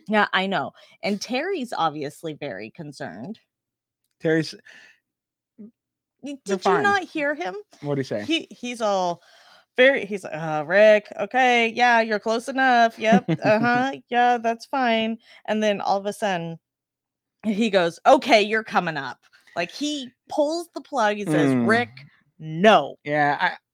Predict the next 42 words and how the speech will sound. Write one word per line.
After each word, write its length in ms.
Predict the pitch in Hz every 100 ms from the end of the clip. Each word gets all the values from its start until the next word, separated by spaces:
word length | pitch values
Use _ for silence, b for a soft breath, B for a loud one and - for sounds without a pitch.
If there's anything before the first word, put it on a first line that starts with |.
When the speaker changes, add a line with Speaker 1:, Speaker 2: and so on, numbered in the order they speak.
| -
Speaker 2:
I, 60 | 190
I 40 |
turned 220 | 190 170 143
off 160 | 139
my 120 | 139
hearing, 300 | 120 113 117
I 80 | 120
guess, 380 | 120 120 123 -
when 140 | 135 120
that 160 | 120
was 100 | 127
going 200 | 135 123
on. 280 | 123 131 143
Speaker 1:
You 160 | 339 -
always 420 | 202 202 196 190
turn 280 | - - 185
off 260 | 165 165 -
your 100 | 170
hearing, 400 | - 175 165 156
so 100 | 120
Speaker 2:
Yeah. 80 | 190
Speaker 1:
you 60 |
can't 320 | 196 233 214 -
say 140 | 202
you 220 | 185 175
just 260 | 165 160 -
selectively 840 | 151 143 147 - 151 139 143 139
turned 200 | - 135 151
Speaker 2:
I 60 |
Speaker 1:
it 60 | 214
Speaker 2:
just, 160 | 214 139
Speaker 1:
off 80 |
Speaker 2:
I 60 | 190
was 80 | 214
just 140 | 202
Speaker 1:
then. 80 | 180
Speaker 2:
like, 80 | 156 _ _ _ _ _ _ _ _ -
I 80 | 220
was 140 | 208
not 160 | 190 -
concerned 420 | 151 147 113 110
whatsoever. 600 | 113 - 92 87 95